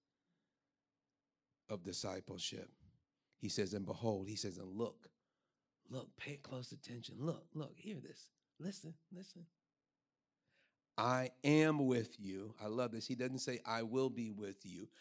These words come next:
"I am with you always." And here is that nod to those beyond those eleven. He didn't say,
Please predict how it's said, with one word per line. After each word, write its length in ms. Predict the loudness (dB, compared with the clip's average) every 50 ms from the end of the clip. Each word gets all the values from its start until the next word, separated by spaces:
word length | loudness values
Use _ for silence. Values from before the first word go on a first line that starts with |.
| -20 -20 _ _
"I 400 | 6 6 8 8 6 4 2 0 -4 _ _ _
am 520 | 10 12 12 12 12 12 10 10 8 6 4 4 0
with 420 | 4 10 12 12 12 12 8 0
you 420 | 0 2 2 2 2 2 -2 -6 -10 -14 _ _ _ _ _ _ _ _ _ _ _ _ _ _ _
always." 1040 | 12 12 12 12 12 12 10 8 4 0 -2 -4 -8 -12 -12 -10 -8 -8 -8 -10 -14 _ _ _ _ _ _ _ _ _ _ _ _ _ _ _ _ _ _ _ _ _ _ _ _ _ _ 0
And 160 | 0 0 0
here 360 | 0 0 2 4 4 4 4
is 280 | 6 8 6 6 6 4
that 240 | 2 0 2 2
nod 680 | 0 0 4 6 6 6 8 6 6 4 4 2 0 -2
to 360 | 0 2 4 4 4 2 0 -4 -12 _ -20 _ _
those 440 | 2 6 6 8 8 6 4 2 -2
beyond 960 | -4 -2 0 2 4 6 6 8 8 8 8 8 6 6 6 6 4 2 2 0
those 400 | 4 6 8 8 8 6 6 4
eleven. 580 | 2 4 4 4 4 4 2 -2 -8 -14 -14 -16 _ _ _ _ _ _ _ _ _ _ _ _ _ _ _ _ _ _
He 240 | 2 6 8 8 10
didn't 320 | 10 10 8 8 4 4
say, 420 | 4 8 10 10 12 12 10 8